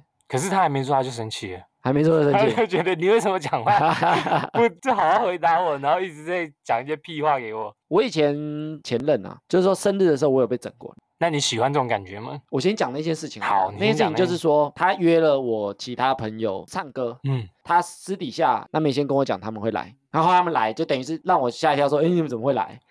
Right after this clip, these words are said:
Speaker 2: 这是第一个嘛。
Speaker 1: 对。对。
Speaker 2: 那第二个就是说，他现场的时候，他找事情跟我吵架。
Speaker 1: 故意的。
Speaker 2: 故意的。
Speaker 1: 但你不知道。
Speaker 2: 我不知道。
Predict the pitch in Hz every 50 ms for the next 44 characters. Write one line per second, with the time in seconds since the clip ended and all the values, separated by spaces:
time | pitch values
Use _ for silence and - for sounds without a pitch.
0 | _ _ - 190 - - 185 180 190 185 175 127 107 92 - - _ - 131 95
1 | - _ _ _ - 202 220 220 262 247 220 190 190 180 202 202 180 190 185 180
2 | 180 185 196 190 185 185 - - - 233 202 156 - 110 104 104 104 98 - 123
3 | 117 117 113 - 135 135 131 131 131 123 120 - 135 127 - - 175 123 110 110
4 | 110 - 135 123 120 - - 104 - - 123 - - _ _ - 185 170 165 165
5 | 147 117 104 98 98 - - - 196 147 139 139 131 110 104 98 - _ _ 139
6 | 175 196 170 131 110 107 139 123 127 120 127 123 - _ _ _ _ _ - 117
7 | 117 131 123 127 120 107